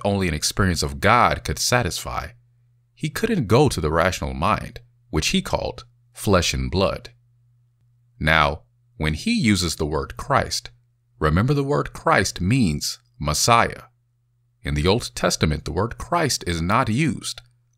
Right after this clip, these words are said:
but the word Messiah is. So Messiah was the promise. Now he said, "Henceforth I regard no one from the human point of view, even though I once regarded."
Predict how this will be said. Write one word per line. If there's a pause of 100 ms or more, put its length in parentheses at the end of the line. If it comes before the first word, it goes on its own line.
but
the
word
Messiah (380)
is. (920)
So
Messiah (140)
was
the
promise. (1160)
Now
he
said, (640)
"Henceforth
I
regard
no
one
from
the
human
point
of
view, (340)
even
though
I
once
regarded."